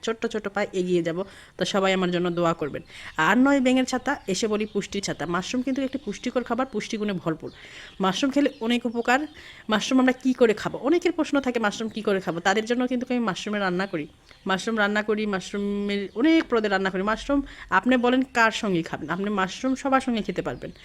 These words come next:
মাছ, মাংস, ডিম, সবার সঙ্গে আপনি মাশরুম খেতে পারবেন। সবজি হিসাবে খেতে পারবেন, আপনি নাস্তা হিসাবে খেতে পারবেন।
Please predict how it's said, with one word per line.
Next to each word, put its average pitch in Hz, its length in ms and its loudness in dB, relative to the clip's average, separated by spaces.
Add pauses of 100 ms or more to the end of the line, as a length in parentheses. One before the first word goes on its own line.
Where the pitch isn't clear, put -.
(200)
মাছ, 208 320 4
মাংস, 202 220 0
ডিম, 202 500 0 (360)
সবার 302 320 6
সঙ্গে 208 200 2
আপনি 196 140 0
মাশরুম 185 320 -2
খেতে 175 180 -2
পারবেন। 170 120 -2
সবজি 190 280 -2
হিসাবে 185 220 -2
খেতে 185 180 -6
পারবেন, 185 220 -2
আপনি 180 160 -2
নাস্তা 175 260 -4
হিসাবে 180 260 -2
খেতে 180 160 -2
পারবেন। 180 260 -4